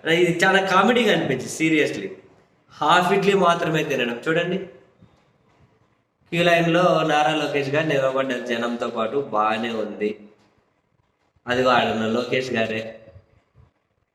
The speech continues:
నిలబడ్డారు. ఆ, సరే ఆయన వంతు వచ్చింది, ప్లేట్ తీసుకున్నారు. ఆయన లోకేష్ వచ్చి అని చెప్పి ఇడ్లీలు పెడితే వద్దన్నాడు, మళ్ళీ రెండు ఇడ్లీలు పెడితే వద్దన్నాడు.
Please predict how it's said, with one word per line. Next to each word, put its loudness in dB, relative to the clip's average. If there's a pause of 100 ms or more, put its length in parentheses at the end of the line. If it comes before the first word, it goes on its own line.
(1600)
నిలబడ్డారు. 0 (480)
ఆ, -4 (300)
సరే -2
ఆయన -2
వంతు -4
వచ్చింది, -6
ప్లేట్ -2
తీసుకున్నారు. -6 (560)
ఆయన 0
లోకేష్ 0
వచ్చి -6
అని -6
చెప్పి -4
ఇడ్లీలు -4
పెడితే -4
వద్దన్నాడు, -2 (720)
మళ్ళీ 2
రెండు 0
ఇడ్లీలు -2
పెడితే -4
వద్దన్నాడు. -4